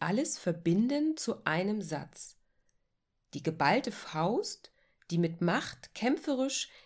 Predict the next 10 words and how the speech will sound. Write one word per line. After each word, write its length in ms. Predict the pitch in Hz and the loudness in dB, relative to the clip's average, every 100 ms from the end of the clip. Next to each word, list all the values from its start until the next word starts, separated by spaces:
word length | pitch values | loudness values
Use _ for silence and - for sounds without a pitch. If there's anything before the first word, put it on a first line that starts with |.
| _ _ | _ _
gegen 400 | 160 160 156 160 - | 0 0 0 -2 0
alle 320 | 175 269 277 | 2 2 0
Widerstände 840 | 233 226 220 202 190 185 185 190 _ - | 0 2 0 0 0 0 -2 -6 _ -8
etwas 400 | - 208 202 - | -6 -4 -4 -4
festhält. 640 | 214 208 - 147 131 - _ _ _ _ _ _ _ _ _ _ _ _ _ _ _ _ _ _ _ | -4 -4 -8 -8 -10 -16 _ _ _ _ _ _ _ _ _ _ _ _ _ _ _ _ _ _ _
Verunstalten 1000 | 175 - 294 - - 160 160 165 254 320 - - | -2 2 2 2 2 4 4 2 -2 -4 -16 -8
bedeutet 540 | 180 165 185 247 285 - | -6 2 4 4 2 -2
so 140 | 233 | -4
viel 440 | - 233 220 226 | -4 -2 0 0
wie 380 | 214 202 190 190 | 0 0 -2 -8